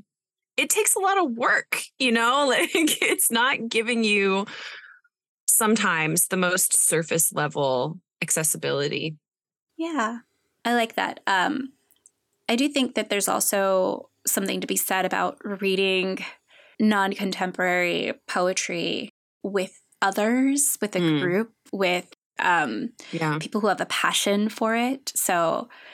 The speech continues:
Speaker 2: it is one of those things where it's like, I would just love to experience poetry through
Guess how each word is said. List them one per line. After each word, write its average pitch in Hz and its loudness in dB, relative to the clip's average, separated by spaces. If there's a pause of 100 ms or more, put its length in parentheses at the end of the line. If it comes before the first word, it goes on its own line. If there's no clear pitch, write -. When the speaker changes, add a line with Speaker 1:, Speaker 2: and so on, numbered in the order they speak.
(260)
Speaker 2:
it 214 0
is 220 2
one 247 2
of 226 0
those 190 2
things 185 -2
where 165 0
it's - -4
like, - -4 (520)
I 202 0
would 233 0
just - -2
love 185 0
to 175 -2 (100)
experience - -2 (640)
poetry 175 0
through - -4